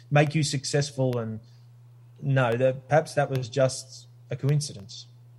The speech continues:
Nonetheless, it was God doing his work through me at the time anyway.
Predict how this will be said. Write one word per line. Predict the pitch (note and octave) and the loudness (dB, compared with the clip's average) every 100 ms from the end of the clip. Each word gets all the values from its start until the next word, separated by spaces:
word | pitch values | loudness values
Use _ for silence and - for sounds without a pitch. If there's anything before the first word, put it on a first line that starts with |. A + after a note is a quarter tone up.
| - - - - - - - | -20 -20 -20 -20 -20 -20 -2
Nonetheless, | C#3 D3 C3 D3+ D3 | 2 4 4 2 0
it | B2+ | -6
was | A#2+ | -2
God | C#3+ C3+ | 2 2
doing | B2+ B2+ B2 | 2 -2 -2
his | B2 | -6
work | A#2 C3 A2 | -2 -2 -2
through | - C3+ | -2 -2
me | C3 B2+ | 0 -2
at | A#2+ | -6
the | A#2+ | -10
time | - B2+ A#2+ | -6 -4 -4
anyway. | C3 D#3 C#3+ | -4 -6 -10